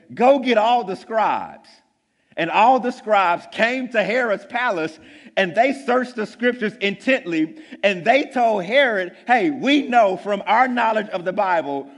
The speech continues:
where the Messiah is to be born." And then Herod did what? He said, "I want to go worship him," but Herod says, "No, I'm not going to worship him. I want to kill him. And so I want to kill all the boys two years and under." And who did Herod get that information from?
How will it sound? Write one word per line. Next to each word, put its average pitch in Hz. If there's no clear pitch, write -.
where 220
the 226
Messiah 202
is 180
to 175
be 160
born." 127
And 185
then 185
Herod 208
did 190
what? 175
He 208
said, 262
"I 202
want 208
to 180
go 170
worship 190
him," 139
but 156
Herod 220
says, 185
"No, 156
I'm 196
not 180
going 156
to 143
worship 165
him. 139
I 156
want 170
to 120
kill 170
him. 95
And 170
so 170
I 175
want 202
to 196
kill 190
all 208
the 202
boys 185
two 240
years 202
and 180
under." 156
And 180
who 220
did 220
Herod 175
get 190
that 165
information 143
from? 92